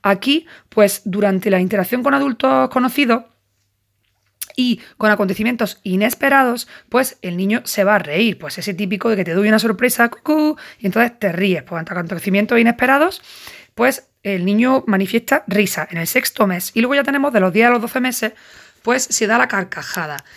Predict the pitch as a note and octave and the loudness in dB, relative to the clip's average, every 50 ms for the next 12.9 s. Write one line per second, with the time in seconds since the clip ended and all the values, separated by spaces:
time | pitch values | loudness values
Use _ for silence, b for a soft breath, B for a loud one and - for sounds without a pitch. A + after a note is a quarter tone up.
0 | B B B B A#3+ B3 C#4+ C4+ C#4+ C4+ - C#4 C4 - C#4 C#4 C4+ C4 C4 B3 | B B B B -6 -6 -4 -2 -4 -4 -4 -6 -6 -4 -4 -4 -4 -4 -4 -4
1 | - C4+ C#4 D4 C4+ A3+ F#3+ F#3 F#3+ - - A#3+ C4 C4+ C4+ C4 B3 C4 B3+ B3 | -4 -4 -2 0 0 2 2 0 -4 -4 -4 -2 -2 0 0 0 2 2 2 2
2 | - - C4 B3 - B3 A#3+ A#3 B3 A#3+ A#3+ - C#4 D4 C#4+ C#4+ C4+ - G3 F#3+ | 0 0 -2 0 0 -2 0 2 2 0 2 0 -2 -2 -2 -2 0 2 2 2
3 | G3+ G#3+ G3+ A#3 A3+ - - A#3+ C4 C#4+ C4 - B3+ C4+ B B B B B B | 2 2 0 0 -2 0 0 2 2 0 0 -4 -4 -6 B B B B B B
4 | B - B3+ - C#4+ C#4 C4+ B3 C#4 D4+ D#4 - C4 - - A3 G3+ F#3+ F#3 - | B -2 0 2 2 2 4 2 2 0 0 -2 -4 -2 0 0 0 0 0 0
5 | G3 F3+ F3+ - A3 G3+ G#3 G#3 G3 F3+ F3+ F#3 B3 D4 D#4 C4+ B3 B3 A#3+ A#3+ | -2 -2 -2 -2 0 2 4 4 4 4 2 2 2 2 2 2 2 2 0 0
6 | A#3 B3 G#3+ F#3+ F#3+ F#3+ - - G3 - F3+ F3+ F#3+ G3+ F#3 D#3 F3 - G3+ G3+ | 0 0 -2 -2 -2 -4 -10 -10 -8 -6 -6 -6 -6 -6 -8 -10 -10 -8 -4 -4
7 | G#3 A#3 A3 C4+ C#4 - - A3+ G#3 F#3+ F3 - - D#3 D3+ D#3 D#3 C#3+ D3 - | -4 -2 -2 -4 -6 -4 -4 -4 -2 -2 -4 -4 -6 -6 -4 -4 -6 -6 -10 -16
8 | B B B B B B B B _ C#4 C#4+ C#4 - - - _ - A#3 A#3 A3 | B B B B B B B B _ 2 2 2 0 -2 -10 _ 0 4 4 4
9 | F#3+ F3 - _ - F3+ F3 F3 E3+ - E3+ E3 - - - - A#3+ A#3 A3+ A#3 | 4 2 -2 _ -6 -4 -4 -4 -6 -6 -10 -10 -8 -10 -4 0 2 2 2 2
10 | C#4 - _ - F#3+ - - _ - A3 G#3+ A3+ A#3 A#3 A3+ - A#3+ A#3 A#3+ - | -2 -4 _ -6 -6 -6 -8 _ 0 2 2 2 2 -2 0 2 2 2 2 0
11 | - B3 B3 - - - A3+ G#3 G3 G3 F#3+ F#3+ - - F3+ D#3+ G3+ E3+ F#3 A3+ | -2 -4 -4 -4 -6 -6 -4 -2 -2 -2 -2 -4 -6 -10 -8 -6 -6 -4 -4 -4
12 | - - G3 G#3+ F#3 E3 - - D#3+ C#3 B2+ - D#3+ C#3 - - - | -4 -2 -2 -2 -2 -2 -4 -6 -10 -10 -8 -8 -8 -8 -8 -12 -14